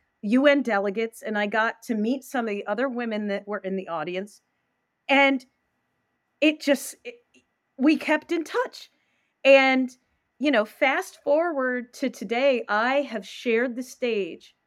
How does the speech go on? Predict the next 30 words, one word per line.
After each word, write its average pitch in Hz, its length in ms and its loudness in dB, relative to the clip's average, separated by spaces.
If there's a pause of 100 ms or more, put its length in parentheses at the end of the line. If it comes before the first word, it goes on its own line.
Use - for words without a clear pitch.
(140)
with 202 160 -6
so 254 760 0
many 240 600 -2
amazing 208 680 -4
women, 196 420 -6 (460)
executives 247 800 0 (120)
from 190 520 -2 (260)
companies 254 480 -2
like 185 220 -4
Twitter, 220 720 0 (480)
um, 175 540 0 (300)
geez, 311 380 0
just - 380 -6
all 240 320 2
over 269 240 0
the 247 60 -4
place, 185 400 -4 (100)
Amazon. 233 960 2
I 226 120 0
mean, 247 200 2
any 349 260 2
of 320 80 0
the 262 60 -4
big 226 300 -2
fang. 185 680 0 (380)
I 247 260 6
have 254 600 4
shared 240 380 0
a 240 40 -10
stage 196 640 -4